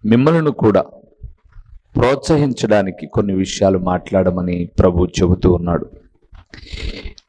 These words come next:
ఈ దినమున మనం ధ్యానం చేయబోతున్న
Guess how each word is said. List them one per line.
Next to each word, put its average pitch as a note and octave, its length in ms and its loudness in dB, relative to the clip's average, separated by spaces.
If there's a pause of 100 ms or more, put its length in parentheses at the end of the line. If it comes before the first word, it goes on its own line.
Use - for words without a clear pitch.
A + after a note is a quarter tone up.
(120)
ఈ D#3 120 2
దినమున G3 400 0 (220)
మనం A2 220 -2
ధ్యానం A2+ 440 -2
చేయబోతున్న G2+ 640 -2